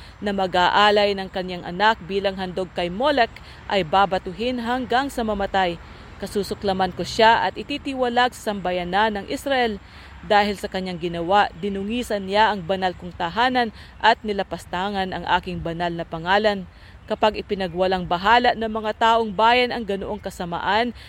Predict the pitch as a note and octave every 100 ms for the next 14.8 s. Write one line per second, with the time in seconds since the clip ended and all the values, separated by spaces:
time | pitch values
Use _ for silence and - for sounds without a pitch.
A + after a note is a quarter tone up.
0 | - G3+ A3 A3 F#3+ C4 C4 B3 B3+ A#3
1 | A3+ A#3 B3 - C4+ C4 G#3+ G#3 G3+ F#3+
2 | F3+ F#3+ F#3 F3 - - - F3+ - B3
3 | B3 A#3+ G3+ F#3+ F#3 - G#3 F#3+ F3+ -
4 | A#3+ E3 A3+ G#3+ G3+ G#3+ F3+ F3 F#3+ -
5 | F3 F3 F3 F#3 E3 E3 F3 E3+ G3 F3+
6 | - - - - G3+ A#3 C4+ C4+ A#3 A#3
7 | A3 - G3+ A3+ A3 G3+ F#3+ F3 F#3 F3+
8 | G3 G#3+ - G3 F#3+ F3+ F3 E3+ F#3+ A3
9 | G3 F3+ F3+ F3+ E3+ F3+ B3 C4 - -
10 | - - - - - E4 - D#4+ D4 C4
11 | - A3 G#3+ A3 G3+ G3+ A#3+ G#3+ G#3+ G#3
12 | G#3 G3+ G3 G#3+ A#3+ A#3 C4+ - B3 -
13 | G#3+ G3+ F3+ - - C#4 B3+ A3+ G#3+ G3+
14 | G3 G3 F#3 F3 E3+ G#3 G#3+ A3